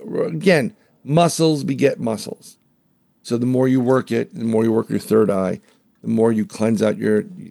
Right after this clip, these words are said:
that, that component of it, which is decalcify your pineal gland and, and really focus on that. More things that start gonna happen to you. It is the weirdest thing, Claire audio.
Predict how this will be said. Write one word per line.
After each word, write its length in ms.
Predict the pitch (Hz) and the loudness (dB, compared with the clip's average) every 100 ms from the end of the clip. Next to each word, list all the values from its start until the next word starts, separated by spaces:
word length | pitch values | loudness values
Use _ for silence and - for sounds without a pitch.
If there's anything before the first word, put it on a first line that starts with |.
| - | -12
that, 240 | 113 110 101 | -8 -8 -8
that 260 | 104 113 | -12 -10
component 440 | - - 113 113 92 | -8 -2 0 2 0
of 100 | 87 | 0
it, 220 | 92 - _ _ _ _ _ | -2 -4 _ _ _ _ _
which 240 | - 107 101 | -2 0 4
is 180 | 107 87 | 2 2
decalcify 580 | 104 98 101 - 98 101 | -4 0 0 2 2 4
your 200 | 95 - _ _ - | 2 0 _ _ -4
pineal 340 | 92 95 92 | 2 2 2
gland 400 | 85 92 95 95 | 2 0 2 0
and, 180 | 92 - | -4 -6
and 280 | 101 92 98 | -4 -4 0
really 220 | 113 127 | 2 2
focus 480 | 110 - 110 - 92 | 2 2 0 0 -2
on 120 | 95 92 | 0 0
that. 280 | 85 87 - _ _ _ _ _ _ _ - | 0 -4 -10 _ _ _ _ _ _ _ -4
More 240 | 131 143 | 4 4
things 260 | - 131 110 | 4 4 2
that 80 | |
start 220 | 95 120 104 | 2 2 2
gonna 140 | 101 | 2
happen 280 | 92 101 - | 2 0 -4
to 140 | - 92 | -4 -2
you. 180 | 92 - _ _ _ | -2 -4 _ _ _
It 120 | 135 | 2
is 140 | 135 | 4
the 60 | 113 | 6
weirdest 360 | 117 117 110 - | 6 6 4 4
thing, 160 | 117 | 2
Claire 300 | 98 101 - | 4 4 4
audio. 400 | 95 90 92 101 | 4 4 4 2